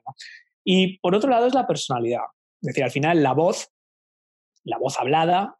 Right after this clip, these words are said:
el habla, es la forma de comunicación más antigua que hay. La gente hablaba, la gente contaba sus historias, la gente se sentaba alrededor del fuego y la gente habla. Y cuando uno habla, pues, eh, transmite. Transmite una serie de cosas que,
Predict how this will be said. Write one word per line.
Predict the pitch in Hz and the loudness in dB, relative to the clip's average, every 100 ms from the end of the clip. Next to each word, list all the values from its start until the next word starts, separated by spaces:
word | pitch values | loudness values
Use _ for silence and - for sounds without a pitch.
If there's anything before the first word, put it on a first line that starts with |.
| - | -8
el | 135 | -2
habla, | 139 165 180 202 220 - | 0 2 2 2 -2 -4
es | 151 - | -2 0
la | 151 | -2
forma | - 160 175 | 0 0 0
de | 175 | 0
comunicación | 165 156 143 185 | 0 0 0 0
más | 180 143 | 0 0
antigua | 147 139 143 120 | -2 0 0 0
que | 135 | 0
hay. | 208 160 | 0 0
La | 143 - - - _ - | -4 -14 -20 -20 _ -10
gente | 135 139 | -6 -2
hablaba, | 135 175 208 | 2 2 2
la | 120 - - | -2 -8 -16
gente | 123 117 | -12 -10
contaba | 113 117 117 | -8 -4 -4
sus | - - | -6 -10
historias, | - 240 226 233 | -4 0 2 2
la | 220 | 0
gente | - 143 | -2 -2
se | 135 | -2
sentaba | - 135 131 | -2 -2 0
alrededor | 127 123 123 | 0 -2 0
del | 143 139 | -2 0
fuego | 220 226 247 262 | 2 2 4 2
y | 135 | 0
la | - | -2
gente | 175 202 | -2 0
habla. | 170 254 123 - _ - - _ - | 0 0 -2 -6 _ -20 -20 _ -4
Y | 165 | -2
cuando | 151 165 165 160 | 2 2 4 4
uno | 226 294 | 4 4
habla, | 311 302 262 349 - | 2 2 2 0 0
pues, | 151 147 | -2 -2
eh, | 165 - | -8 -2
transmite. | 147 143 165 147 117 - _ _ _ - | 0 2 2 0 -2 -10 _ _ _ -6
Transmite | 147 135 185 247 | -2 0 0 2
una | 254 | 0
serie | 233 269 | 2 2
de | 277 | 2
cosas | 269 262 285 294 - | 2 0 0 -2 -4
que, | - 151 - | -2 0 -2